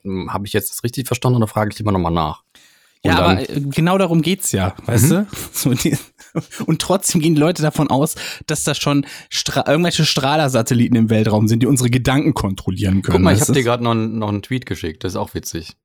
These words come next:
Speaker 2: Dann schauen wir mal rein.
Speaker 1: Ja. <clears throat>
Speaker 2: Wollen wir mal sehen. Ein Tweet.
Speaker 1: Das ist, äh, von der A F D Main-Tauberkreis wurde das, äh, quasi getweetet und das ist irgendein Zeitungsartikel, wahrscheinlich aus irgendeiner Schwurbelzeitschrift.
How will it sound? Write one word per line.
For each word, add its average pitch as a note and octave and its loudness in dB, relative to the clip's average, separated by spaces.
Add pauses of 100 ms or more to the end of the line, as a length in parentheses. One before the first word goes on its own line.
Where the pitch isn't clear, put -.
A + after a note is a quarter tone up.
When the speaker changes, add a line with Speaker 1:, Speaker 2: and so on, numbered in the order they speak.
(340)
Speaker 2:
Dann G2+ -4
schauen G2+ -2
wir F#2 4
mal F#2 2
rein. F#2 2 (180)
Speaker 1:
Ja. E2+ -8
<clears throat> - -12
Speaker 2:
Wollen C#3 2 (880)
wir G#2+ 0
mal C3 4
sehen. F2+ 0 (340)
Ein G#2 -6
Tweet. F#2 -2 (2000)
Speaker 1:
Das G2+ -2
ist, - -4
äh, G2+ 2
von G#2 0
der G2+ 2
A G#2+ 2
F A2+ -4
D G#2 -2
Main-Tauberkreis G2 0
wurde F2 -4
das, - -6
äh, E2+ -6 (340)
quasi F2 -2
getweetet F2 -4
und G2+ 2
das F#2+ -2
ist G#2+ -6
irgendein G#2+ -4
Zeitungsartikel, A2 0
wahrscheinlich G2 0
aus G2+ -2
irgendeiner G2+ 2
Schwurbelzeitschrift. F2 -2